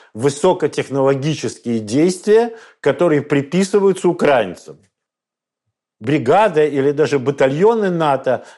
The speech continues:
не участвуют в войне. Участвуют наёмники. Поди их тоже разбери. Это отставники сас, не отставники, что это такое, там, французский легион и так далее. Мы знаем.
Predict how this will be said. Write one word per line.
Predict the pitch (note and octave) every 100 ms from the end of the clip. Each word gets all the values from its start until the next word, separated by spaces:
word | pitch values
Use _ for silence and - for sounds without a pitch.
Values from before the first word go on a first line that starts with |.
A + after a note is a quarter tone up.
| -
не | C#3 F3+
участвуют | F#3 - G#3 D3 - A#2 A2
в |
войне. | A#2+ C3+ A#2 F2+ D2 _ _ _ _ _ _ _ _ _
Участвуют | G#2+ - F3 F3+ D#3 D3 C#3
наёмники. | C3 D3 C#3 G2+ F2+ - C#2+ D2+ _ G2 D#2 -
Поди | B2+ D#3+
их | F3+
тоже | - C3 C#3+
разбери. | B2+ A2+ G2+ D2 - _ _ _ _ _ _ _ _ _ _ _ _ _ _ _
Это | - A2 - G#2 F#2
отставники | F#2+ - B2+ A#2 B2 D#3+
сас, | G3+ - D3 B2+
не | -
отставники, | G#2 - - A2 A2 A2+ - F#3
что | - D3+
это | D#3 E3
такое, | D3 B2 A#2 G#2
там, | G#2 G2 - - -
французский | G2+ F#2 F3 E3+ C#3
легион | B2 A#2 A#2+ G#2 F#2+ - - -
и |
так | A#2 D3
далее. | A2+ E2 D#2
Мы | D#2 A#2
знаем. | A2+ F#2 C#2+